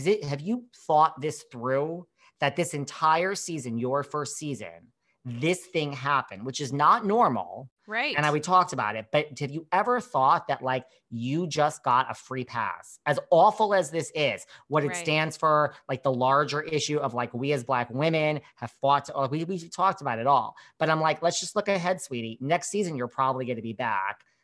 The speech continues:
Speaker 1: Like, have
Speaker 2: Yeah.
Speaker 1: you ever thought that, like, you just got a free season? And, like, do, do you know how to do Housewives? 'Cause this little Wendy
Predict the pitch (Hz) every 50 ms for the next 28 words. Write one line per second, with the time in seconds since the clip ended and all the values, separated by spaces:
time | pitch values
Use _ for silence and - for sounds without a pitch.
0 | _ - 147 151 127 - - 165 170 180 - - 156 156 151 165 170 170 151 -
1 | - - 143 127 131 135 151 - - - - 127 123 120 - 127 123 123 117 -
2 | 113 110 117 127 123 117 139 127 - - 123 113 113 113 - 110 - - 123 120
3 | 113 - - 117 110 107 120 143 143 147 151 143 _ _ _ _ _ - 131 135
4 | 131 127 127 123 123 117 - - 131 131 127 - 160 165 220 226 180 151 151 170
5 | 190 185 185 185 190 180 170 185 175 - 170 185 185 - - 185 175 175 175 170
6 | - _ - 139 120 - _ - _ _ _ _ - 127 123 160 214 262 254 -
7 | - - _ - 139 160 170 170 165 160 156 143 135 156 151 151 156 143 156 151
8 | 151 147 147 131 117